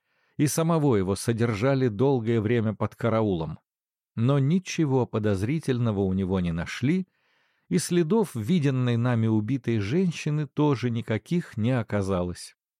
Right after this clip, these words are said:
Селиван опять вернулся домой, но это ему не помогло в общественном мнении. Все с этих пор знали, что он несомненный, хотя и неуловимый злодей,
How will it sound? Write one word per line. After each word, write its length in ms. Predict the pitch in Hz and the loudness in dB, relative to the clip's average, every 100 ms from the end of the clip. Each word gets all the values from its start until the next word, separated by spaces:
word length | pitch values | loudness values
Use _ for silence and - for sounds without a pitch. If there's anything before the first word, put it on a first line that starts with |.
| _ _ _ _ - | _ _ _ _ -10
Селиван 580 | - 131 143 185 143 98 | -2 2 2 2 0 -4
опять 420 | 87 95 104 98 | -6 -2 -2 -2
вернулся 520 | 98 95 101 98 - | -2 0 0 -2 -2
домой, 440 | 98 104 131 180 165 _ _ _ _ _ - | -2 0 2 0 0 _ _ _ _ _ -2
но 240 | 190 196 | 2 4
это 220 | 175 - | 2 2
ему 220 | 143 143 | 2 4
не 100 | 139 | 2
помогло 540 | 123 123 120 110 143 127 | 2 2 2 0 0 0
в 60 | |
общественном 800 | 85 - - 104 - 98 95 95 95 | -2 -4 -4 -4 -4 -2 0 2 2
мнении. 580 | 98 87 82 82 92 - _ _ _ _ _ | 2 2 0 -6 -10 -16 _ _ _ _ _
Все 440 | - - 147 165 | -12 -2 2 2
с 120 | 147 | 0
этих 380 | 151 139 120 - | -2 0 -2 -2
пор 240 | - 127 110 | 0 0 2
знали, 520 | 101 131 113 82 - - | 0 0 0 -2 -8 -16
что 320 | - 107 117 | -6 0 2
он 240 | 101 90 | 2 2
несомненный, 1000 | 107 113 - 95 92 120 165 165 175 160 - - - _ - | 0 -2 -2 0 0 2 2 2 2 0 -4 -20 -20 _ -10
хотя 520 | - 110 - 160 151 | -2 -2 0 0 0
и 180 | 180 151 | 0 0
неуловимый 840 | 143 127 123 127 120 127 107 113 | 2 2 2 2 2 2 2 2
злодей, 720 | 90 104 127 104 90 - - | 0 0 0 0 -4 -4 -14